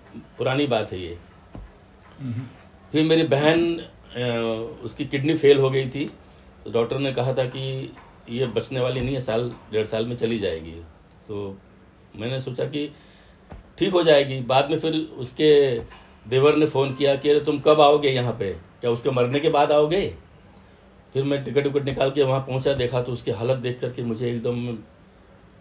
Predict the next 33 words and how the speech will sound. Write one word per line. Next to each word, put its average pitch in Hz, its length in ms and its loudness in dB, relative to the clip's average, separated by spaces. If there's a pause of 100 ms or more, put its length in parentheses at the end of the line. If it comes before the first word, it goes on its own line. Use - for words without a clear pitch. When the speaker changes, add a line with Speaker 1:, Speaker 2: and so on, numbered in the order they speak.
(140)
Speaker 1:
ये 123 120 4
हो, 143 220 2 (260)
शॉक 156 260 4
लग 143 160 2
गया। 127 220 -6 (640)
पूरा 135 260 2
उसका 135 180 0
शरीर 131 300 -2
फूला 127 300 0
हुआ, 117 300 4
चेहरा 120 340 0
फूला 117 300 -2
हुआ, 110 200 -2
बदन 120 300 0
फूला 117 300 -2
हुआ, 113 200 -2
पैर 147 360 2
फूले 123 220 -4
हुए। 110 240 -4
अरे - 840 -20
मैंने 113 160 -12
कहा, 117 100 -10
"अरे 123 80 -10
बाप 113 320 -8
रे, 117 60 -6
ये 127 140 -4
तुम्हारी 139 260 -8
दशा 123 260 -6
है, 135 100 -4
मुझे 135 180 -4
पता 160 220 -4
ही 220 120 2
नहीं।" 165 220 -2